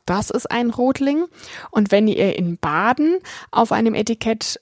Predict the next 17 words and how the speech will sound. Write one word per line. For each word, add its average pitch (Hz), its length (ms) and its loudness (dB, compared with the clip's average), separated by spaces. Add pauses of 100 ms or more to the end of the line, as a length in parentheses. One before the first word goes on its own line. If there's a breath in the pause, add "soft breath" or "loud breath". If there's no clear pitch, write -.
(140)
Badisch 196 540 0
Rotgold 247 800 2
lest, 262 640 -2
dann 214 220 2 (120)
ist 208 260 -2
das 185 200 -2 (120)
auch 175 220 2
ein 262 180 0
Rotling. 294 580 2 (300 loud breath)
Allerdings 214 420 2
muss 185 180 0
dieser 254 280 0
Rotling 233 440 0
aus - 240 0
den 185 120 -2
Rebsorten 190 640 -2
Grau 185 480 2